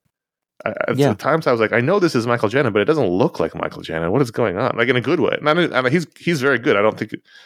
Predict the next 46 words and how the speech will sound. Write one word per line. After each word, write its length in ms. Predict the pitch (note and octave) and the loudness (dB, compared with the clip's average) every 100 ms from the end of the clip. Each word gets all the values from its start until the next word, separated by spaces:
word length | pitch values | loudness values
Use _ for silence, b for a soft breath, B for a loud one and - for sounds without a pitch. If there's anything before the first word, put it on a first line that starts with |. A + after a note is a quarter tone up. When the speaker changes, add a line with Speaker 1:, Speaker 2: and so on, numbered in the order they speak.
| b b - | b b 0
Speaker 1:
but 300 | A#2 G#2+ - b _ | 2 2 -2 b _
whatever 240 | A2+ D#3+ | 2 4
he 80 | E3 | 4
was 100 | D3 | 2
doing 300 | A2 C3 C3 | 2 2 2
different, 460 | A#2 A#2 - F2+ D#2+ _ _ _ _ _ _ _ - | 2 0 2 0 -2 _ _ _ _ _ _ _ -8
I 80 | |
thought 140 | - A#2 | -2 -2
was 120 | G2+ | 0
a 60 | G2+ | 0
real 400 | A#2 G2 - _ _ | 2 0 -2 _ _
interesting 400 | A#2+ A#2 - F2+ | -4 -2 -4 -6
choice, 360 | D#2+ - G#2 - | -4 2 2 2
and 120 | D#2+ | -2
I 40 | D#2+ | -2
liked 260 | E2+ F#2+ | 0 2
it 60 | D#2+ | 0
a 60 | E2+ | -2
lot. 240 | - - - _ _ _ _ _ b b | -4 -6 -8 _ _ _ _ _ b b
Speaker 2:
Yeah, 260 | - D3 B2 | -4 0 2
I 140 | A2+ | 0
mean, 180 | B2 B2 | 0 2
he, 160 | B2 C3+ | 2 0
he 160 | A#2+ B2+ | 0 2
tends 260 | B2+ A2 - | 2 2 2
to 80 | |
lead 220 | G2 G2 F2 | 0 0 -2
toward 260 | F#2+ F2 F2 | -2 -2 -6
l-, 140 | F2 F2 | -10 -6
or 180 | F2 | -4
everyone 400 | D#2+ F#2 F#2 F2 | 0 2 2 0
being 260 | D#2+ E2+ E2 | -2 -4 -2
real 240 | F2 E2 E2+ _ - | 0 -2 -4 _ -10
bulky 480 | F2+ E2+ E2 F2+ E2 | 0 2 2 -2 -2
and 140 | E2 | -4
sexy, 460 | - F2 - - D2+ | 0 0 0 -6 -4
kind 240 | F2 E2+ | -2 -2
of 120 | D#2+ | -2
in 120 | D#2+ | -2
a, 140 | E2 D#2+ | -2 -4
in 180 | E2 D#2+ | -4 -4
a 80 | D#2 - | -6 -4
turned 260 | F2 E2+ | -2 -2
up 140 | D#2 - | -2 0
way, 300 | E2+ E2 E2 | 0 0 -2
and 300 | D#2+ E2 | -2 -4